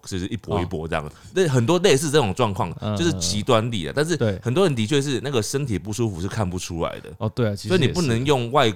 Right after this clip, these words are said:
Speaker 1: 外观的所谓缺陷什么来就是评断说，“哦，你适不适合坐博爱座啊”之类的。
Speaker 2: 对，这个，这个议题可能会讨论很久。
Speaker 1: 对，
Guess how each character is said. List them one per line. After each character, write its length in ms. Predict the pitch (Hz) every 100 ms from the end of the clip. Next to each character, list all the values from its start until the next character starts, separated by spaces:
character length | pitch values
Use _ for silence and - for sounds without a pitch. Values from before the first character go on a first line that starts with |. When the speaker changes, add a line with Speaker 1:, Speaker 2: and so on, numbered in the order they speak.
| -
Speaker 1:
外 200 | 135 143
观 300 | 110 120 117
的 140 | 110 95
所 220 | - 95
谓 200 | 107 101 - -
缺 380 | - 127 113
陷 260 | 117 143 98
什 140 | 87
么 160 | 82 80
来 280 | 80 82 87
就 140 | -
是 80 | 101
评 220 | 92 90
断 140 | 87 95
说 100 | 98
，“哦， 60 | 107
你 160 | 87
适 220 | 78 -
不 120 | 123 92
适 220 | 110 95
合 100 | 87
坐 200 | 98 90
博 200 | 80 82
爱 120 | 82
座 280 | - 87 69
啊” 80 | 69
之 140 | 73
类 180 | 76 73
的。 120 | 98
Speaker 2:
对， 20 | 92
这 120 | 196
个， 140 | 190
这 120 | - 208
个 100 | -
议 120 | 190
题 140 | 131
可 120 | 110
能 100 | 101
会 80 | 117
讨 160 | 101 90
论 120 | 101
很 240 | 92 82
久。 320 | 90 - - 135
Speaker 1:
对， 180 | 85 58